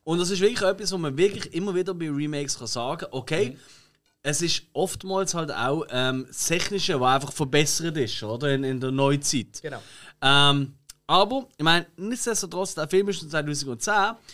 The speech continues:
Speaker 1: Ich würd nie etwas sagen gegen ein Remake von Clash of the Titans, wenn sie aber nicht den Zwischensprung würde über, äh, überspringen.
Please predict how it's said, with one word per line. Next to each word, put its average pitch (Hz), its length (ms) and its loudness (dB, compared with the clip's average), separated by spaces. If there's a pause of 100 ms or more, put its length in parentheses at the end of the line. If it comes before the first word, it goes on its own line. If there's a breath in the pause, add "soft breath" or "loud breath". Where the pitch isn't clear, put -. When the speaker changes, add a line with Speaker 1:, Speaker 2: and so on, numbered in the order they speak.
(260 loud breath)
Speaker 1:
Ich 190 240 -4
würd 170 280 2
nie 175 300 0
etwas 196 360 0
sagen 175 440 0
gegen 143 500 2
ein 120 220 2
Remake 196 560 2
von 156 340 -2
Clash 156 280 -4
of 131 100 -10
the 120 80 -8
Titans, 117 480 -4 (300 loud breath)
wenn 196 240 2
sie 233 160 0
aber 196 240 6
nicht 175 300 0 (140)
den 139 200 2 (400)
Zwischensprung 190 800 0
würde 190 220 0
über, 190 200 -4 (220)
äh, 151 360 0
überspringen. 160 680 -4